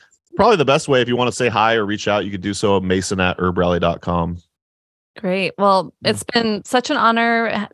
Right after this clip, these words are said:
Speaker 1: having you on the pod. I really appreciate this. And I wanna tell folks that you will also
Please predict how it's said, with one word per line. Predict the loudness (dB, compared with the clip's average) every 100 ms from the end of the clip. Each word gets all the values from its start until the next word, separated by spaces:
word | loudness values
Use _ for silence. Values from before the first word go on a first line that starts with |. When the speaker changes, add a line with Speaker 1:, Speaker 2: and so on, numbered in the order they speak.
| -10
Speaker 1:
having | -2 0 0 0
you | 2 2
on | 2 2 0
the | 0
pod. | 2 4 4 4 4 2
I | 0
really | -2 -2 -2 -4
appreciate | -4 -6 -2 -4 -2
this. | -2 -2 -2
And | -2
I |
wanna | 0 0
tell | 0 0
folks | 0 -4 -4
that | -4
you | -2 -2
will | 0
also | 0 0 -2 0 0 0